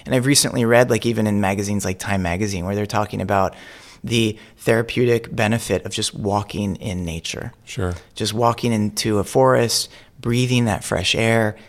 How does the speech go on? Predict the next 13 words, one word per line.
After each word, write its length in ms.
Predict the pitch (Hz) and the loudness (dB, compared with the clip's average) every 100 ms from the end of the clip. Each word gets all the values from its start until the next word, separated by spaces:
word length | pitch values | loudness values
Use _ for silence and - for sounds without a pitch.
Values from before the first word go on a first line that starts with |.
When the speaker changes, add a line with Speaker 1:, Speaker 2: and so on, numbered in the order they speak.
| - | -12
Speaker 1:
listening 560 | 113 117 113 131 123 120 | -2 4 4 4 2 0
to 120 | 117 | -2
the 80 | 101 | 0
sounds 480 | - 90 92 98 110 | 0 0 0 -2 -2
that 100 | - | -4
nature 280 | 107 - | -6 -6
gives 300 | 110 107 110 113 | -8 -8 -6 -4
you. 160 | 135 | -2
And 180 | 180 104 | -2 -2
they 60 | 101 | -2
said 280 | - 101 - | 0 -2 -4
it's 200 | 107 - | -8 -10
therapy. 760 | - - 110 104 110 - - | -14 -4 0 0 -2 -8 -14